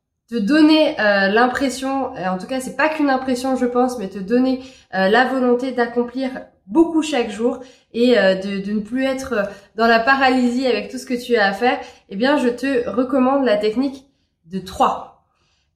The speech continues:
Trois choses. C'est seulement trois choses que tu dois faire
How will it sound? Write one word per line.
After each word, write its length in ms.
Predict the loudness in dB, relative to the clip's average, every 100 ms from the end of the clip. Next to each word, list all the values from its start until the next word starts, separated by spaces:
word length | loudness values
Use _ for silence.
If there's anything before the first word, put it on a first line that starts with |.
| -20
Trois 260 | 0 2
choses. 460 | 2 0 -4 -8 _ _ _ _
C'est 160 | -6 -2
seulement 420 | 2 4 2 0
trois 240 | -2 -2
choses 340 | 0 0 -2 -4
que 100 | -8
tu 140 | -2
dois 160 | 0 0
faire 360 | 0 -2 -4